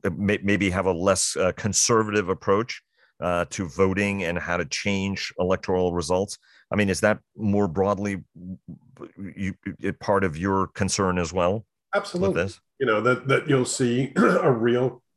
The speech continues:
Speaker 2: constitutional crisis. It, it may be at the state levels in, in twenty twenty-two, depending on what happens in some of the Senate and House races. But, you know, what's going on at state, the state election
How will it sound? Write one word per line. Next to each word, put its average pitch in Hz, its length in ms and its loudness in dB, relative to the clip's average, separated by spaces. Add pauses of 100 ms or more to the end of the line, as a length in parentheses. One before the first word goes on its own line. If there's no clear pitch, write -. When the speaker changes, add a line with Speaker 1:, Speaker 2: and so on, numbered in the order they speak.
(400)
Speaker 2:
constitutional 127 760 -2
crisis. 90 840 -6
It, 135 240 -2
it 143 60 6
may 143 180 6
be 139 240 0
at 135 100 0
the 107 80 -4
state 147 380 0
levels 107 640 -4
in, 104 420 -2
in 101 180 -2
twenty 104 300 0
twenty-two, 101 560 -2
depending 107 380 -4
on 107 80 -4
what 98 160 -4
happens 92 500 -6
in 90 60 -12
some 98 220 -8
of 95 40 -6
the 92 80 -4
Senate 90 360 -6
and 87 140 -10
House 110 300 -6
races. - 480 -14
But, 87 200 -10 (640)
you 135 100 4
know, 120 100 6
what's 120 160 2
going 123 320 2
on 113 440 2
at 104 180 -2 (120)
state, - 580 -2 (640)
the 185 460 -8
state 131 360 2
election 117 720 0